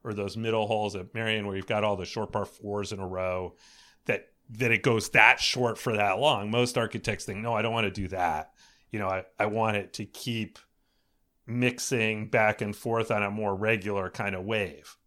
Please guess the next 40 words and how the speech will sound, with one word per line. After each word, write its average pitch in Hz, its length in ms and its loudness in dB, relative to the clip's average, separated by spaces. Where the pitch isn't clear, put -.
You 107 80 -12
know, 101 100 -6
I've 104 180 -4
heard 131 200 0
people 110 280 -4
say, 104 460 0
"Well, 107 140 -4
the 101 120 -4
cool 123 260 0
thing 113 200 -2
about 104 220 0
Augusta 113 460 0
is 95 320 -6
that 92 160 -12
you, 98 160 -10
you 113 140 -8
don't 104 340 -2
play 95 640 -6
par 110 180 0
fours 113 420 -2
in 95 80 -6
a 92 60 -8
row 101 880 4
until 107 300 -8
you 98 60 -8
get 98 160 -8
to, 104 60 -6
like, 95 160 -6
nine 101 280 -4
and 90 120 -12
ten. 92 300 -6
You 87 100 -14
know, 90 120 -8
it 90 80 -8
goes 90 200 -8
four, 98 340 -6
five, 87 480 -2
four, 85 400 -8
three, 87 440 -10
four, 85 580 -8